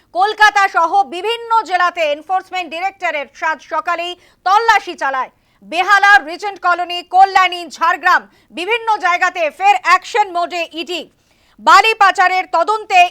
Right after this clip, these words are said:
ইডির প্রথম অভিযান বলা যেতে পারে। কলকাতার বেহালা, ঝাড়গ্রাম সহ রাজ্যের বাইশটা জায়গায় তল্লাশি চালাচ্ছে এনফোর্সমেন্ট ডিরেক্টরেট।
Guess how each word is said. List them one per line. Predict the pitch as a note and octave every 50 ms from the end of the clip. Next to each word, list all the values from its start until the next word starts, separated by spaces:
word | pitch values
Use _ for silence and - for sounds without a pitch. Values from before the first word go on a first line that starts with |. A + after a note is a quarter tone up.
| -
ইডির | D#4+ D#4+ C4+ F4 F#4 F#4+
প্রথম | - - E4 F4+ G4 - G#4+ A#4 A4
অভিযান | F#4+ - E4 E4 F4+ A4 G#4+ - A4 G#4 F#4+ E4+
বলা | F4 E4 E4 D#4+
যেতে | E4 D#4+ C#4+ D#4+
পারে। | D#4+ D4+ C#4 C4+ A3 _ _ _ _ _ _ -
কলকাতার | E4 F#4 G#4 F4+ G#4 G4+ G4 G4+ G4 G4 F4+
বেহালা, | A#3 D4 D#4 F4 F#4 F#4+ F4+ F#4+ F#4+ F#4+
ঝাড়গ্রাম | - D4 D#4+ D#4+ D#4+ C#4 E4+ F4 E4+
সহ | E4+ - E4+ D#4 D#4 F4 F#4 F#4
রাজ্যের | D4 D4 D4+ D4 A#3 - E4 F4+ F#4 F#4 - _ _ _ -
বাইশটা | G3+ G3+ D#4 F4 G4 G#4+ A4+ - - - G4+ G4+
জায়গায় | F#4 F#4+ E4+ E4 D#4+ D#4 E4+ E4+ E4
তল্লাশি | F4+ E4 F4 F#4 F#4 G4 F#4+ - F#4+ -
চালাচ্ছে | - E4 D4+ D#4 E4 - - - F#4 F4+ F4+ - _ _ _
এনফোর্সমেন্ট | - D#4 E4+ G4 G#4 - - F#4+ F#4 F#4 - - E4 F4 F4 F4 D#4
ডিরেক্টরেট। | A3 C#4+ D#4 F4+ F4 F4 - E4 D4 C4 C4 A#3